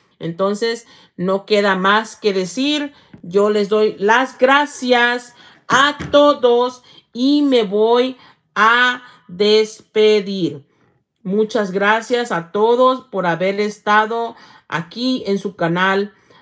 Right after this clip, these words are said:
La Casa de Marisol. Les voy a leer los últimos comentarios. Alma, gracias por estar aquí. Cristian Falajat,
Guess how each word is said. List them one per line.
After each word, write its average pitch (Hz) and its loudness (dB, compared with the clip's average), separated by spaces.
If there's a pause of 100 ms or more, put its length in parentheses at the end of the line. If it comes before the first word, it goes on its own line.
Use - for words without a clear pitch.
La 170 -4
Casa 226 -2 (220)
de 208 2
Marisol. 175 -2 (240)
Les 170 2
voy 190 0
a 214 6
leer 202 2
los 196 -2
últimos 233 -2
comentarios. 170 -2 (1800)
Alma, 294 2
gracias 226 -2
por 208 -4
estar 185 -4
aquí. 180 -6
Cristian 247 -2
Falajat, 208 0